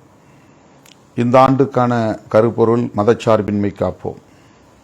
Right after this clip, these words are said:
அண்மையிலே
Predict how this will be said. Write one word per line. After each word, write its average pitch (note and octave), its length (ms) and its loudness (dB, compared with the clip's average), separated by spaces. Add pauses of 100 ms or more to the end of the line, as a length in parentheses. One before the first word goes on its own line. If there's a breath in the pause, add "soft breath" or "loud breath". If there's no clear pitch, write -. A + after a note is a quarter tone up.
(3250 soft breath)
அண்மையிலே C3 680 4